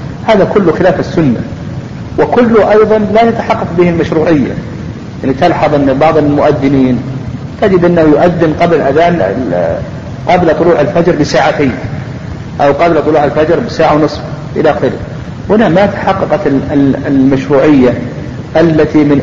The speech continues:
أجلها شرع هذا الأذان. هذا الأذان شرع لحكمة: "ليوقظ نائمكم ويرجع قائمكم"، فيكون في وقت تتحقق فيه هذه الحكمة.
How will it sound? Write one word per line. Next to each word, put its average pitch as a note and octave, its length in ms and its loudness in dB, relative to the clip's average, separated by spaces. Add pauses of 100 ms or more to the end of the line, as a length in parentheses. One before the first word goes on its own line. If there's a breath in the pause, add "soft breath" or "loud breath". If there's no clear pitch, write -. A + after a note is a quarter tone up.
أجلها E3+ 600 2 (120)
شرع D3 200 2 (160)
هذا C3 280 2
الأذان. A#2+ 340 -2 (580)
هذا G3+ 260 4
الأذان F#3+ 640 2
شرع F3+ 260 4
لحكمة: D#3+ 440 0 (720)
"ليوقظ F#3 460 4
نائمكم E3+ 800 0 (520)
ويرجع D3+ 600 4
قائمكم"، A#2+ 680 -2 (800)
فيكون B2 580 4 (2000)
في D3 140 4
وقت F3 340 0 (240)
تتحقق D3+ 600 -2
فيه D3 280 2
هذه C3 140 0
الحكمة. B2 380 -4